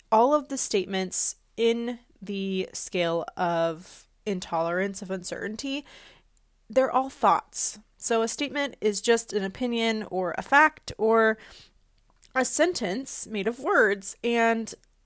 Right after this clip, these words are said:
th-, none of them were facts, right? They're all just your thoughts about you. And so the next one that we left off on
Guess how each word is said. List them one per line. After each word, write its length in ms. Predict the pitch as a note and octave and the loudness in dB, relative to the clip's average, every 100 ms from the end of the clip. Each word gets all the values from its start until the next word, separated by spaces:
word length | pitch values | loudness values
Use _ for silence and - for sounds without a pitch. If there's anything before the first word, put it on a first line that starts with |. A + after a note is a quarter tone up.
| G3 | -12
th-, 140 | A3 | -4
none 160 | A#3+ D#4+ | 0 2
of 120 | F#4+ | 4
them 320 | C#4 F#3+ F#3+ - | 4 4 0 -4
were 160 | G#3 | -6
facts, 640 | F#3+ - - - - - - _ _ - | -2 -4 -4 -6 -6 -6 -10 _ _ -2
right? 260 | G3 F#3+ | 0 2
They're 220 | G3 G#3 G3+ | 2 2 6
all 200 | A#3 A#3+ | 6 6
just 420 | A#3 G#3+ - - - - - | 2 2 -4 -10 -18 -20 -12
your 460 | G#3+ B3+ C#4 C4+ | -2 4 6 6
thoughts 440 | - G3+ F#3+ G3 - | 6 4 4 2 -4
about 340 | F#3 E3 - | -6 -6 -8
you. 400 | F3+ E3+ E3 - - - - - - - | -10 -6 -6 -8 -16 -20 -20 -20 -20 -4
And 600 | A3+ A3 G#3+ G#3+ G#3+ A#3 - _ _ - | 0 2 0 0 -4 -6 -8 _ _ -10
so 220 | - C4 | -2 2
the 180 | C4 A#3+ | 2 0
next 520 | B3+ C#4+ F4 - - | 2 2 0 -6 -4
one 300 | A3+ A#3+ A3+ | 4 4 4
that 120 | G#3+ | 0
we 140 | G3+ G3 | 2 2
left 340 | F#3 F#3 - | 4 4 2
off 300 | - A#3 B3 | 6 6 6
on 360 | C#4 B3+ B3+ | 8 8 6